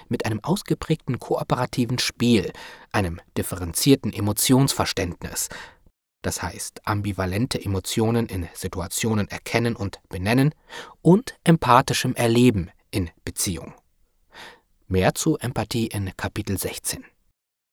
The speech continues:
Vorschulalter. Zwischen dem dritten und dem sechsten Lebensjahr vollzieht sich ein offensichtlicher Wechsel von der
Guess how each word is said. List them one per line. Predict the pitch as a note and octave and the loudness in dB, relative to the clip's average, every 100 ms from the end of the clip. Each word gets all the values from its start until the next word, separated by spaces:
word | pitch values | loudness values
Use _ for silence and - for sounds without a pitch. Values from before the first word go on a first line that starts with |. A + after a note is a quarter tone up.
| _ _ _ _ _ _ _ _ _ _ _ _ _ _ _ _ | _ _ _ _ _ _ _ _ _ _ _ _ _ _ _ _
Vorschulalter. | - E3+ D3 - G2+ E2 E2 - - _ _ _ _ _ _ _ - - - - | 6 10 10 8 2 0 -4 -8 -10 _ _ _ _ _ _ _ -20 -20 -18 -6
Zwischen | - F#3+ - B3 G#3+ | 2 4 6 6 8
dem | G3+ G3+ D#3+ | 8 8 4
dritten | - D3 - E2 | 8 8 6 -4
und | - F2+ - - | -4 -6 -8 -6
dem | F2+ D#2+ | -4 -4
sechsten | E2 A2+ D3+ - - E2 | 2 2 2 -2 -4 0
Lebensjahr | G2 D#3 E3+ - B2+ B2+ - - _ | 2 4 4 8 8 8 4 -16 _
vollzieht | - C3 B2 - A3 - | -4 -2 -2 2 2 2
sich | - - | -4 -2
ein | D3 B2+ | -2 0
offensichtlicher | - E3+ - D3+ C#3 - C#3+ C3+ A#2 F#2 | 4 4 4 2 2 0 -2 0 0 2
Wechsel | G2 - - - - - - | -2 -2 -4 -6 -8 -14 -18
von | - G#2+ F2+ | -6 -4 -2
der | D#2+ | -4